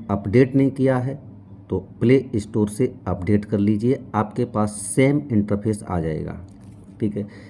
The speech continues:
यहाँ पर आप देखेंगे मेरे पास बीस कोर से प्लस बैलेंस दिख रहा है यहाँ पर। और सबसे पहले हम आपको लेकर के चलते हैं स्टेक साइट पर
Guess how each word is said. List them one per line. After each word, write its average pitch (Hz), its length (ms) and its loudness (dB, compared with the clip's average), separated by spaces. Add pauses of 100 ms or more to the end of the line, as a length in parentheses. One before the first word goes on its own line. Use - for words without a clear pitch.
(140)
यहाँ 110 260 4
पर 139 240 0
आप 123 160 0
देखेंगे 110 560 0 (160)
मेरे 104 320 4
पास 104 500 -4
बीस 120 640 0
कोर 98 300 0
से 107 200 -2
प्लस 95 440 -4 (140)
बैलेंस 87 420 -2
दिख 104 220 2
रहा 104 140 2
है 107 160 0
यहाँ 98 180 2
पर। 117 300 -4 (720)
और 87 340 -2
सबसे - 480 -2
पहले 113 280 2 (120)
हम 127 360 0
आपको 98 400 -4 (240)
लेकर 101 420 2
के 117 140 0
चलते 104 380 2
हैं 101 180 0 (840)
स्टेक 123 440 2
साइट 104 340 2
पर 107 280 -2